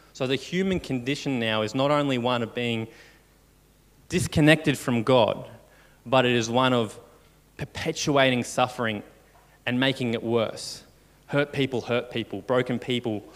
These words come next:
break people. You see this flow forward, and we see it in the book of Daniel as well. And when we think about this story, Daniel, a seventeen-year-old man,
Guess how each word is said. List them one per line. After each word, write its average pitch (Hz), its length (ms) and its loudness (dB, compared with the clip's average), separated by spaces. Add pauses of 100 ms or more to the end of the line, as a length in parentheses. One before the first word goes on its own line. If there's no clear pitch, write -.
(140)
break 117 380 -2
people. 107 360 -8 (1800)
You 127 80 -6
see 151 180 4
this 147 220 2
flow 143 180 6
forward, 131 460 4 (1700)
and 131 140 -2
we 139 80 2
see 160 240 2
it 151 60 4
in 139 80 2
the 123 80 2
book 127 200 0
of 110 120 -8
Daniel 135 320 2
as 101 120 -4
well. 113 320 -2 (1800)
And 123 80 -10
when 127 120 -2
we 127 80 2
think 160 260 -2
about 139 240 4
this 120 140 -2
story, 127 500 2 (2500)
Daniel, 135 380 2
a 107 40 0
seventeen-year-old 127 800 0
man, 117 420 -2